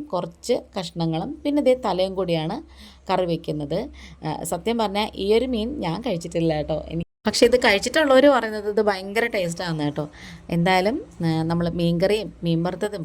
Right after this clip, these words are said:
കപ്പയൊക്കെ സെറ്റാക്കി വെച്ചിട്ടുള്ളൂ. ഇതൊരു കുഞ്ഞു വീഡിയോ ആണ്. കണ്ടിട്ട് ഇഷ്ടപ്പെടുകയാണെന്നുണ്ടെങ്കിൽ ഒന്ന് സപ്പോർട്ട് ചെയ്ത് നമ്മുടെ കൂടെ തന്നെ നിൽക്കണം. വേറൊരു വീഡിയോ ആയിട്ട് വേഗം തന്നെ വരാം.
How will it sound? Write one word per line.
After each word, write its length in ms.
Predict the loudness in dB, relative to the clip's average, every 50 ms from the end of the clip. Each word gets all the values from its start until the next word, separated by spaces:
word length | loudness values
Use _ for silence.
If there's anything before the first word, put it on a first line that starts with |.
| -8 -8
കപ്പയൊക്കെ 420 | -8 -8 -4 -4 -4 -4 -4 -6
സെറ്റാക്കി 540 | -8 -6 -8 -8 -6 -4 -6 -6 -4 -4 -4
വെച്ചിട്ടുള്ളൂ. 560 | -4 -4 -6 -8 -12 -10 -10 -10 -8 -8 -10 -10 -12 -16 _ -20 -20 -16 _ -2
ഇതൊരു 220 | 2 2 4 4 4
കുഞ്ഞു 400 | 2 2 2 2 2 2 2 2
വീഡിയോ 320 | 2 2 2 2 0 0
ആണ്. 240 | 0 -2 -4 -4 -6 -6 -6
കണ്ടിട്ട് 360 | -6 -4 -4 -4 -6 -6 -10 -12 -12
ഇഷ്ടപ്പെടുകയാണെന്നുണ്ടെങ്കിൽ 1040 | -12 -8 -8 -8 -6 -4 -4 -2 -2 -4 -4 -6 -6 -6 -4 -4 -2 -2 -2 -2
ഒന്ന് 260 | -4 -4 -4 -4 -4
സപ്പോർട്ട് 460 | -4 -6 -8 -8 -4 -4 -4 -2 -2 -2
ചെയ്ത് 180 | -2 -2 -2 -2
നമ്മുടെ 260 | -6 -6 -6 -6 -6
കൂടെ 300 | -4 -4 -4 -4 -4 -4 -4
തന്നെ 160 | -4 -4 -4 -4 -6
നിൽക്കണം. 360 | -8 -8 -6 -4 -4 -4 -6 -8 _ _ _ -20 -20 -20 -20 -16 _ 2
വേറൊരു 380 | 4 4 6 4 4 2 2 0
വീഡിയോ 280 | 0 0 0 2 2
ആയിട്ട് 200 | 0 0 0 -4 -2
വേഗം 400 | -2 0 0 0 -2 -2 -4 -6
തന്നെ 220 | -6 -8 -8 -8
വരാം. 320 | -6 -6 -4 -4 -6 -8